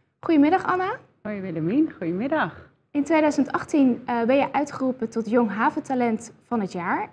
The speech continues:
Speaker 1: En jij zette je toen al in voor digitalisering in de haven, geloof ik, hè?
Speaker 2: Ja, dat klopt, Willemien. In principe heb ik eigenlijk sinds, eh, mijn start bij E C T altijd wel geloofd dat digitalisering toch wel een stap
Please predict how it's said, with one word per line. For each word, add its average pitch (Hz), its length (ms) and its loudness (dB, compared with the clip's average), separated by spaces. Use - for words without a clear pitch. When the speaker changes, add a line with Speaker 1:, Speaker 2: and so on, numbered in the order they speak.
Speaker 1:
En 247 160 0
jij 254 140 2
zette 277 260 -6
je 254 100 0
toen 370 180 2
al 339 160 -2
in 330 200 -2
voor 277 160 -2
digitalisering 269 760 0
in 277 80 4
de 262 60 0
haven, 247 420 -2
geloof 180 300 -8
ik, - 120 -10
hè? 359 80 -6
Speaker 2:
Ja, 233 120 2
dat 226 160 -2
klopt, 196 260 -2
Willemien. 190 440 0
In 214 140 -2
principe - 440 -4
heb 220 140 2
ik 226 100 -4
eigenlijk 202 340 -4
sinds, 240 300 -4
eh, 226 120 -2
mijn 208 140 -2
start - 360 -4
bij 208 240 0
E 214 40 0
C - 60 -6
T 226 140 0
altijd 226 220 -2
wel 202 180 -2
geloofd 202 440 -2
dat 175 140 -10
digitalisering 196 920 0
toch 240 200 -6
wel 185 260 -2
een 170 80 -2
stap - 280 -4